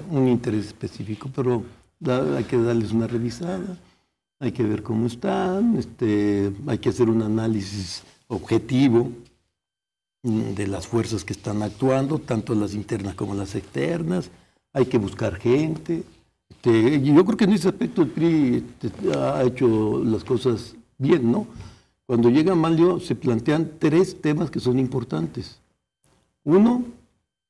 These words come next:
es, este, la ciudadanización de los candidatos.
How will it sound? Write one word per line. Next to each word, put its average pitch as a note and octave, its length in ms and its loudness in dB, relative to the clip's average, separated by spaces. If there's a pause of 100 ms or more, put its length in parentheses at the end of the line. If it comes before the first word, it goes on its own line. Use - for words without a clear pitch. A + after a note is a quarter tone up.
(320)
es, B2+ 340 4
este, A#2+ 380 2
la A2+ 160 4
ciudadanización A2 1080 2 (560)
de G#2 140 -2
los G2 120 -2
candidatos. F#2 720 -6